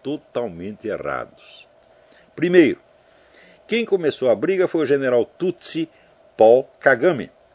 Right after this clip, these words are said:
que mandou explodir com dois mísseis soviéticos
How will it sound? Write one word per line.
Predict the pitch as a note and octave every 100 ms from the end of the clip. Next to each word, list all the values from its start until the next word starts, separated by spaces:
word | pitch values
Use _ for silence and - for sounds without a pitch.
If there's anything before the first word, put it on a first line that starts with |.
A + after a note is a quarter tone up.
| _ _ _ _ _ _
que | - D#3
mandou | F#3 C#3+ A#2+
explodir | B2 - D#3 B2 E3
com | D#3 C3
dois | A#2+ F#3 D3
mísseis | G2+ G#2 F#2+ G#2+ G2
soviéticos | B2 B2 E3+ F3 - -